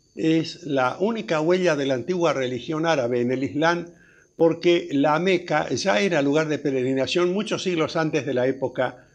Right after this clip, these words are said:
de Mahoma. Así que estas prácticas son importantes, al mismo tiempo que es necesario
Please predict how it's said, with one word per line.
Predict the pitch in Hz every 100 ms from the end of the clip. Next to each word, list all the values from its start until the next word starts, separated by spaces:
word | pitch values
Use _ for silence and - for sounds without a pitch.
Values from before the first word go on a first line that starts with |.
| _ -
de | 135 127 120
Mahoma. | 113 107 101 90 87 85 - _ _ _ _ _ _ _ _ -
Así | 151 - 220
que | 175 180 180 - - _ -
estas | 220 - 196 -
prácticas | 180 190 180 175 175 175 - - -
son | - 160 180 208 214 214 - _ _ _
importantes, | 180 180 170 143 - 165 120 104 107 - - _ _
al | - 139
mismo | 165 160 170
tiempo | 175 185 185 185 185 -
que | 135 135 - - -
es | 160 -
necesario | 160 151 143 - 180 185 196 202